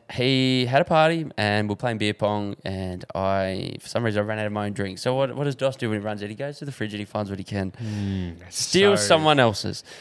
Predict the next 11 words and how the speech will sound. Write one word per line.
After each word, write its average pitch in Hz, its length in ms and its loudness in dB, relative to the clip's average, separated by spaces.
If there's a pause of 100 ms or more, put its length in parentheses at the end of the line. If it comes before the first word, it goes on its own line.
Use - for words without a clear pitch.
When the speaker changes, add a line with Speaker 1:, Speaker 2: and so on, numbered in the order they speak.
(100)
Speaker 1:
So 139 300 8
I - 60 4
Speaker 2:
so 160 160 2
Speaker 1:
found, 160 280 6
Speaker 2:
naughty. - 180 -8
Speaker 1:
I - 60 -8
found 143 280 0
some 120 200 -4
white 117 260 0
wine. 104 340 -2 (380)
Now, 107 460 0